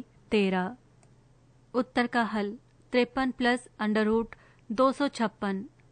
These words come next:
माइनस छह गुणा पाँच बराबर प्रश्नवाचक चिन्ह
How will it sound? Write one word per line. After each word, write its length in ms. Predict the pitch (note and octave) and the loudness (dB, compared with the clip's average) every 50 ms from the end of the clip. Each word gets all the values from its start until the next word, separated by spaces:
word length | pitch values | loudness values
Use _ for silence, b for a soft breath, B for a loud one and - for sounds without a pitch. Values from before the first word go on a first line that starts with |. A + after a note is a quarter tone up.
| _ - | _ -6
माइनस 460 | G#3+ G#3 A3 A3 A3 G#3+ A3+ A#3 - - b b b b b b - | -2 0 0 0 0 0 -2 -2 -4 -8 b b b b b b -12
छह 240 | - - C4+ C4+ C#4 | -4 0 0 0 0
गुणा 260 | B3 C4+ C4+ C4+ C4+ C4 - | 0 0 2 2 2 2 2
पाँच 320 | B3+ A#3 A#3 A#3+ A#3+ - A3+ | 2 2 2 2 0 -2 -2
बराबर 480 | G#3 A3 A3 A3+ A3+ G3+ A3 G#3+ A#3 - - _ _ - | -2 2 2 2 2 2 0 -4 -4 -6 -10 _ _ -4
प्रश्नवाचक 680 | A#3+ A#3+ A#3 - - B3+ A#3+ B3 B3 A#3+ - C4 B3+ - - | -4 -4 -2 -2 -2 0 0 0 0 0 -2 -6 -6 -6 -6
चिन्ह 300 | - B3 A#3+ A3 G#3 A3 | -4 -2 -2 -2 -2 -4